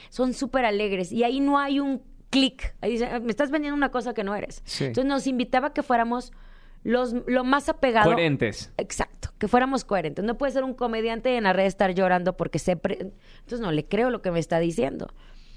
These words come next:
Speaker 1: Y las redes te invitan mucho a eso. ¿No te acuerdas que había una época, y todavía sigue, donde, pues sí, si me dejaste, vete con otro? O sea, te tirabas mil indirectas a todo mundo.
Speaker 2: <laughs> Claro, sigue todavía.
Speaker 1: <laughs> Sigue todavía,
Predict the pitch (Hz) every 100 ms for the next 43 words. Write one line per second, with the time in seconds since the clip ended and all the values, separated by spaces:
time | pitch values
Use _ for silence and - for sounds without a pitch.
0 | - - - 254 247 247 311 - 285 247
1 | 240 269 254 254 247 247 220 185 143 -
2 | - - 226 320 320 311 311 254 247 247
3 | 240 240 247 226 196 190 214 226 208 214
4 | - - - 196 185 175 - - - -
5 | - - 226 208 - 262 294 277 226 196
6 | 190 208 202 - 233 220 220 214 190 196
7 | 196 208 202 196 202 220 269 311 285 277
8 | 247 202 185 254 214 180 196 202 202 190
9 | 185 185 156 135 127 127 185 180 151 151
10 | 139 120 107 - 294 311 302 285 233 202